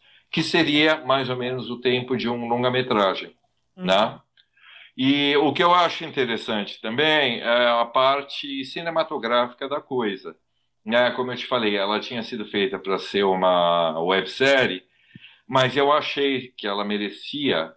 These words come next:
Speaker 1: muito mais pelos takes que ela tem. Você viu que ela tem muita tomada com drone, muita coisa aérea, muita
Speaker 2: Uhum.
Speaker 1: tomada, que isso, pra você assistir num celular, eu acho que acaba perdendo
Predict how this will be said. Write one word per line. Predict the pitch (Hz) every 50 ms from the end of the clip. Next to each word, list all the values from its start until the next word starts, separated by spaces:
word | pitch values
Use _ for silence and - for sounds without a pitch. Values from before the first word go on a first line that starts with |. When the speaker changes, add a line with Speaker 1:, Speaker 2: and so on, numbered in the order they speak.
| _ _ _ _
Speaker 1:
muito | 101 107 110 101 98 - 98
mais | 95 98 107 120 131 131 123 107 101 98 - - - _ _ _ _ _ _ _ _ _ _ _ _ _
pelos | 165 185 208 214 226 - - -
takes | - 165 165 180 185 - - 117 - -
que | - 107
ela | 101 98 92
tem. | - - 127 127 135 139 139 135 120 110 104 101
Você | - - 139 127
viu | 135 147 147
que | - - 131 110 104
ela | 120 87 120 123 127 127 139
tem | 151 151
muita | 139 135 151 170 165 160 147
tomada | - 139 123 113 110 110 110 110 104
com | - - 123 117
drone, | 104 - 107 104 113 120 127 127 123 110 95 90 90 82 80 - _ _ _ _ _ _ _ -
muita | - 113 123 123 127 120
coisa | - - 123 110 117 117
aérea, | 107 98 101 113 117 120 120 113 101 98 95 92 92 92 90 90 87 87
muita | 107 120 123 120 127
Speaker 2:
Uhum. | -
Speaker 1:
tomada, | - - 107 107 104 107 107 107 104 107 104 98 95 95 95 92 92 92 - - _ _ _ - - _ _
que | - 165
isso, | 170 196 220 202 - 196 -
pra | 135 135 131
você | 139 135 131 - 151
assistir | 139 143 - - 147 135
num | 117 110
celular, | 104 - 120 107 110 113 120 131 135 131
eu | 127 131
acho | 139 135 135 -
que | 135
acaba | 131 - 139 127 135 131
perdendo | - 151 139 123 120 117 120 135 139 131 107 92 85 82 80